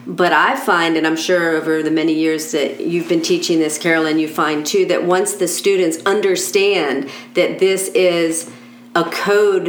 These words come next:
that horses accept and that they're used to, it helps their communication so much, so much better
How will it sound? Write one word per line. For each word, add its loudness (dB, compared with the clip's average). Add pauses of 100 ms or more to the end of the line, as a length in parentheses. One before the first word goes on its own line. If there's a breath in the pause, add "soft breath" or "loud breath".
(120)
that 0 (580)
horses 2
accept 0
and 2
that -2
they're 4
used -2
to, 2
it 0
helps 0
their 2
communication 0
so 0
much, -2
so -2
much -2
better -2